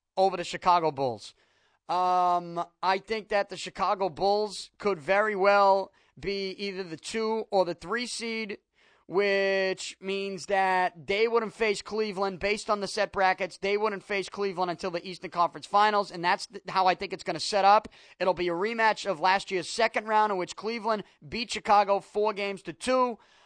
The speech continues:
Um, I, I, I look at the Bulls.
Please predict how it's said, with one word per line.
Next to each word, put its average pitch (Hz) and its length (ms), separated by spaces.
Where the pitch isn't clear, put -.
Um, 196 640
I, - 200
I, 165 100
I 233 520
look 226 260
at 220 120
the 214 80
Bulls. 233 720